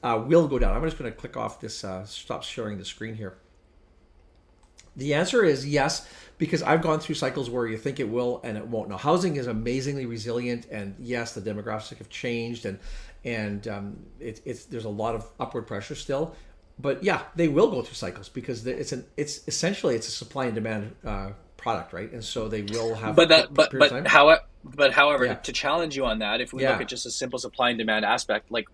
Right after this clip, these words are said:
Speaker 2: wh-, wh-, what if you could argue there will always be more demand? I, I'm thinking here the Vancouver market, for example, like, maybe in other parts of Canada, but what, what if you would argue that there will just, for a desirable place like Vancouver or Toronto, there will just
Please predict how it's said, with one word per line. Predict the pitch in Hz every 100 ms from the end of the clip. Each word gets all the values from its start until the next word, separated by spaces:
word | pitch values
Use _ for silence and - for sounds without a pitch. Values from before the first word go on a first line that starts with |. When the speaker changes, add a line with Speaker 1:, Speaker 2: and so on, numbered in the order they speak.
| 120
Speaker 2:
wh-, | 143 -
wh-, | 123 -
what | 139
if | 160
you | 170 160
could | 139
argue | 123 131
there | 127 127
will | -
always | 110 120 123
be | 127
more | 117 110 101
demand? | 104 -
I, | 135 139
I'm | 185
thinking | 202 175
here | 160
the | 139
Vancouver | 127 120 127 117
market, | 98 98 98
for | 101
example, | 90 90 -
like, | - 107
maybe | 135 143 143
in |
other | 123 117
parts | 117 104 107
of | 92
Canada, | 101 92 90
but | 92 117 - - _ -
what, | 135 131
what | 139
if | 143
you | 147
would | 135
argue | 104 117 120
that | 113 107 - _
there | 127 123
will | 120
just, | 110 117 - _ _ _
for | 127
a | 127
desirable | 110 107 113 117
place | 117 113 107
like | 101 - - -
Vancouver | 107 104 127 104 101
or | 117 120
Toronto, | 120 117 113 98 98 - -
there | 143 139
will | 135
just | 139